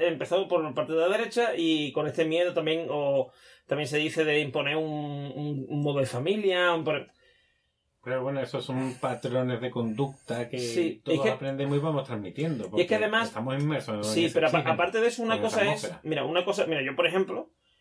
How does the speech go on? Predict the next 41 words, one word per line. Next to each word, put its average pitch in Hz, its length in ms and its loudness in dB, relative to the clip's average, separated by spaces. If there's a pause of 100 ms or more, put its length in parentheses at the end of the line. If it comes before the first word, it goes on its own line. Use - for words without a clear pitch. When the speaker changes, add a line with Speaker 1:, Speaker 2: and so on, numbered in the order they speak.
(160)
Speaker 1:
yo 143 320 2
hasta 147 200 0
los 131 100 2
doce 143 200 0
años 170 200 2
estuve 156 160 -4
en 160 60 0
un 160 60 -2
colegio 135 320 -2
de, 123 380 0
de 123 100 -2
curas, - 300 0 (380)
Speaker 2:
Ujú. 117 160 -8
Speaker 1:
¿vale? 127 240 -4 (320)
Y 143 40 -4
además 143 240 0
del 185 120 4
Opus 135 260 -2
Dei, 120 200 -6
o 110 40 -12
sea, 135 160 0
que 123 60 -6
te 123 100 -6
quiero 143 160 -2
decir, 127 240 -4 (220)
se - 120 -8
supone 151 240 -4
que 165 120 0
yo 170 80 2
debía 175 300 2
ser 185 200 0
de 196 80 2
misa 175 240 0
diaria, 170 520 0 (420)
¿eh? 156 260 -2
Y, 190 340 0
eh, 156 1120 0
flagelarme 151 520 0
en 160 60 -2
Semana 165 280 0
Santa, 175 400 -4